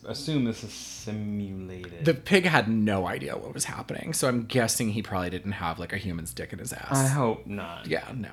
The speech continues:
Speaker 2: So cannibal movies, like, weren't even really that big of a thing,
Speaker 1: No.
Speaker 2: especially in America. They were all, you know, Italian films.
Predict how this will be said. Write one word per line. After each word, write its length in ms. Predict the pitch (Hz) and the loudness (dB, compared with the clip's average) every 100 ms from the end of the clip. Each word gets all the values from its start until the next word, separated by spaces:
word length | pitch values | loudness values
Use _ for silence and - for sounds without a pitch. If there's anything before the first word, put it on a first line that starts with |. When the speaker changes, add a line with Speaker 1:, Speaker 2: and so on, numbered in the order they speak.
| - | 0
Speaker 2:
So 340 | 135 220 190 | 6 8 6
cannibal 460 | - - 262 294 202 | 2 0 0 2 2
movies, 340 | 139 127 110 | 2 2 2
like, 180 | 123 110 | 0 0
weren't 420 | 110 135 139 107 | 0 2 0 -2
even 400 | 123 117 107 98 | -4 -2 0 0
really 340 | 104 123 110 98 | 4 4 2 2
that 340 | 101 92 101 | 4 4 2
big 120 | 98 | -2
of 60 | 87 | -4
a 60 | |
thing, 440 | 76 - - - 143 | -6 -8 -8 -8 -10
Speaker 1:
No. 60 | - | 0
Speaker 2:
especially 380 | 131 131 - 143 | 4 4 4 2
in 60 | 101 | 2
America. 480 | 92 90 95 110 101 | 0 -2 -2 0 2
They 80 | |
were 100 | 101 98 | 2 2
all, 440 | 127 139 139 139 | 2 4 2 0
you 100 | 123 | -2
know, 120 | 104 | -2
Italian 560 | - - - 92 92 92 | -2 -6 -4 -4 -4 -8
films. 420 | - 92 92 95 | -6 -6 -6 -8